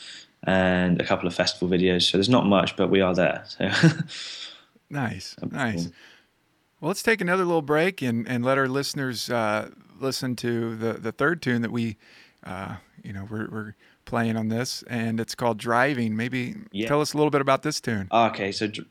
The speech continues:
Speaker 1: Driving is, like, uh, an old favorite of ours. It was, like, the first point where we sort of really changed our style. We went from folk to rock in one song, and, and this was the one that sort of changed it for us.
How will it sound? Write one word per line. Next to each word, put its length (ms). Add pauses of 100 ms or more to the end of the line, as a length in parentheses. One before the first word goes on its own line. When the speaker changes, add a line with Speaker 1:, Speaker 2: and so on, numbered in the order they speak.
Speaker 1:
Driving 540
is, 340
like, 220
uh, 340
an 120
old 360
favorite 460
of 80
ours. 260
It 60
was, 180
like, 280
the 60
first 380
point 320
where 160
we 140
sort 200
of 120
really 240
changed 340
our 80
style. 320
We 100
went 220
from 160
folk 380
to 120
rock 440
in 260
one 220
song, 400
and, 260
and 160
this 180
was 280 (100)
the 80
one 300
that 160
sort 180
of 60
changed 340
it 140
for 120
us. 160